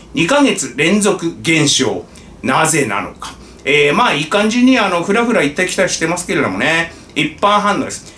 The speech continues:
韓国をホワイト国に戻すとか言い始めた時期からだな。五月からですね。えー、ホワイト、スワップ、エルジービーティー法のコンボ。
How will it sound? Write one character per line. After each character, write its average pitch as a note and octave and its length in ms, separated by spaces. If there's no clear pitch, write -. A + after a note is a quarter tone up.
韓 C#4 280
国 G3 140
を C3+ 200
ホ - 20
ワ D#3 160
イ D3+ 80
ト F3 80
国 C#3 240
に C3 200
戻 D3+ 220
す - 300
と C#3 100
か B2+ 300
言 D#3 140
い E3+ 40
始 E3+ 260
め C3+ 120
た A#2+ 180
時 C#3+ 140
期 - 120
か - 120
ら - 180
だ C3+ 120
な。 E3+ 460
五 D#3 140
月 D#3 200
か E2 100
ら D2+ 100
で - 60
す D#3 120
ね。 D#3+ 220
え C3 160
ー、 - 20
ホ F#3 140
ワ B3+ 120
イ B3+ 120
ト、 - 340
ス - 280
ワ G3 160
ッ - 80
プ、 G2+ 200
エ - 80
ル G#3 60
ジ A#3+ 340
ー G#3+ 40
ビ A3 180
ー G3 60
テ G#3 60
ィ G3 120
ー - 20
法 F3+ 180
の D3 180
コ - 160
ン C3+ 120
ボ。 - 100